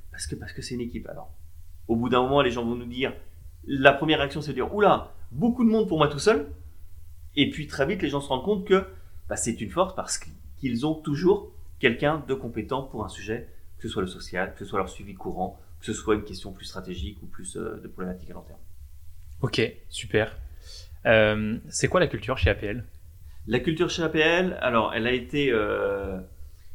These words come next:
Speaker 1: elle a été écrite. Enfin, en tout cas, on essaye de se le dire parce que il y a toujours la culture induite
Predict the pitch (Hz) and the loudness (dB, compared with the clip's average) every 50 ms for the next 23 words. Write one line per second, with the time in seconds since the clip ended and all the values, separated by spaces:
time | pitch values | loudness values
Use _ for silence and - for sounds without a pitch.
0 | - - - - - - - - - - - - 110 131 147 156 147 156 143 117 | -12 -12 -12 -12 -14 -14 -14 -14 -16 -8 -2 2 6 6 6 6 4 2 2 2
1 | 95 - - 107 113 - - 90 90 101 98 95 107 - - 120 110 - 147 139 | 0 -2 -4 -4 -4 -4 -6 -4 0 0 2 2 0 -2 -4 0 8 10 12 12
2 | 135 113 - - - - - - 131 135 147 156 156 - 180 165 156 156 147 - | 12 8 4 -2 -10 -12 -4 0 2 4 6 6 6 8 6 6 6 4 2 2
3 | 156 156 151 185 185 185 151 139 - - 151 135 - - - - - - - - | 0 2 4 4 4 4 2 -2 0 2 2 2 2 0 -4 -12 -12 -14 -12 -4
4 | - 113 107 - - 123 135 123 107 98 - - - - - - - 104 92 - | -2 -2 -2 0 0 0 2 2 2 2 0 -4 -8 -10 -10 -8 -8 -8 -6 -2
5 | 98 87 95 101 110 139 143 117 92 85 | 0 0 0 2 2 2 0 0 -2 -8